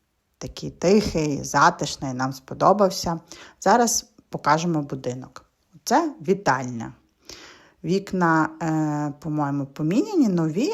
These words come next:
але, чесно кажучи, якісь трохи розмиті, напевно, не дуже добре їх повимивали. Е, що мене вже від початку бентежить, все якесь трохи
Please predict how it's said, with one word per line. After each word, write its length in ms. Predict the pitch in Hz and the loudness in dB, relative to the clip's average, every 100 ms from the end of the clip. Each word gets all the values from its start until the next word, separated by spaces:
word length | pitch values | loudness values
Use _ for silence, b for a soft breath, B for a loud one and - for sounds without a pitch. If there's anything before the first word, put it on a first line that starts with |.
| - | 0
але, 360 | 175 170 226 | 0 0 -2
чесно 340 | 233 196 190 180 | -4 -8 -8 -6
кажучи, 600 | 170 180 180 - 160 - _ - | -6 -6 -10 -10 -10 -12 _ -18
якісь 320 | 143 170 - | -14 -14 -14
трохи 360 | - 147 - | -14 -12 -10
розмиті, 480 | 147 139 147 170 - | -10 -8 -6 -6 -10
напевно, 460 | 123 117 135 139 131 | -12 -8 -6 -6 -6
не 120 | 135 | -6
дуже 320 | 131 139 135 | -6 -10 -10
добре 380 | 131 127 135 123 | -8 -8 -8 -10
їх 160 | 127 - | -12 -12
повимивали. 800 | - 135 135 135 139 120 - - _ B B B B B B | -8 -6 -4 -4 -6 -8 -8 -12 _ B B B B B B
Е, 340 | - 156 147 147 | -4 -2 -2 -4
що 440 | 143 - 202 214 - - _ _ _ - _ - | -6 0 2 2 -2 -18 _ _ _ -20 _ -12
мене 460 | 185 170 214 277 - - | -2 2 4 4 0 -8
вже 240 | 151 160 143 | -8 -4 -4
від 220 | 147 147 | -4 -6
початку 480 | 143 - 135 - 139 | -6 -4 -4 -6 -10
бентежить, 680 | 156 143 139 127 123 - | -8 -6 -6 -8 -10 -10
все 200 | - 190 | -4 -2
якесь 320 | 196 196 151 | -2 -4 -8
трохи 560 | - 147 147 - 147 | -8 -6 -6 -6 -8